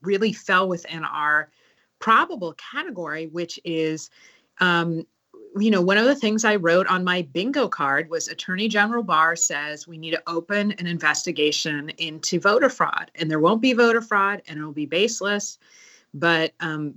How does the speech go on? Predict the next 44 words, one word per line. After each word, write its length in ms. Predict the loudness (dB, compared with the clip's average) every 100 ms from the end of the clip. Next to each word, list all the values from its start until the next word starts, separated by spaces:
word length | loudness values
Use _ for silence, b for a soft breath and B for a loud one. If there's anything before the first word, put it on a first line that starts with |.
| -2
but 140 | 0
it'll 240 | 4 2
be 140 | 2 4
there. 400 | 4 6 4 2
And 160 | -2 -8
this 160 | -8
is, 100 | -8
a, 140 | -8 -8
I'm 120 | -8
sorry, 280 | -4 -2 0
Leslie, 320 | -2 -2 -2
a 60 |
very 260 | 0 2 4
long 240 | 4 0
answer 460 | -2 -4 -6 -4 -6
to, 460 | -6 -4 0 0 -2
and 140 | -6
is 180 | -2 2
it 100 | 2
unprecedented? 840 | 2 -2 -6 -6 -6 -4 0 0 -2 b b b
Yes, 440 | 2 4 2 -4
we've 160 | -8 -8
seen 220 | -4 -4
attorney 380 | -4 -4 -4 -4
generals 400 | -4 -4 -6 -6
be 220 | -4 -4
loyal 720 | -4 0 4 4 6 4 0 _ -10
to 300 | -2 0 0
presidents, 540 | 0 2 2 2 0
but 220 | 2 2
not 500 | 4 2 4 4 2
like 280 | -2 -8 -8
this, 240 | -8 -8 -8
and 280 | -8 -6 -2
not 340 | 0 0 -2
in 100 | -6
a 80 | -8
way 420 | -6 -6 -4 -6 -8 b b b b
that, 200 | -6 -6
frankly, 800 | -4 -2 0 -2 -2 -2 0 -2 -6 b b b b -2
um, 400 | 0 0 -4 -10 _ _ _
you 120 | -2
know, 260 | 2 2 2
it, 180 | 0 -2